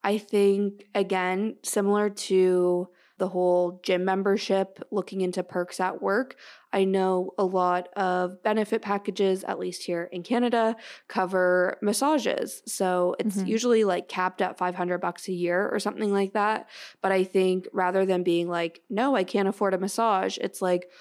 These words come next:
Speaker 1: "Well, let's look first into the work benefits, and maybe if it's covered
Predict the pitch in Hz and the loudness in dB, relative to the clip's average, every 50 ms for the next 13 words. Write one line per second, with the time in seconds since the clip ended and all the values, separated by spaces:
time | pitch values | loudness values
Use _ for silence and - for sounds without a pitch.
0 | - _ - 214 190 196 240 320 - - 381 370 349 - - - 226 220 254 254 | -20 _ -6 -2 0 0 0 0 0 0 0 0 0 -2 -2 0 2 4 2 2
1 | 254 - - 208 214 202 220 208 196 185 190 202 202 202 226 208 220 233 226 240 | 0 0 0 0 2 2 2 2 2 2 2 0 0 0 0 0 0 0 0 0
2 | 240 240 240 - 196 190 190 185 190 190 220 208 202 - - 185 180 180 185 180 | 0 0 0 -2 -2 0 2 0 0 0 0 0 0 2 2 0 0 2 2 0
3 | 180 180 - - - - 196 202 208 185 185 185 196 202 - | 0 0 -4 -8 -4 -2 -2 0 0 0 2 0 0 -2 -4